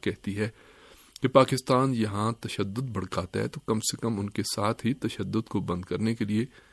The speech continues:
بات چیت ہونی چاہیے۔ سامعین، روزنامہ جسارت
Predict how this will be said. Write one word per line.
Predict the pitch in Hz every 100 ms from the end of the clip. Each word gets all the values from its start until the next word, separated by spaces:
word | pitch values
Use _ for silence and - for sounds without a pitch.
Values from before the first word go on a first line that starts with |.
| - - _ -
بات | 98 113 110 -
چیت | - 95 85 -
ہونی | 92 85 78
چاہیے۔ | - - - - - _ - - - -
سامعین، | 147 156 156
روزنامہ | 143 139 147 147
جسارت | 131 - 123 135 135 -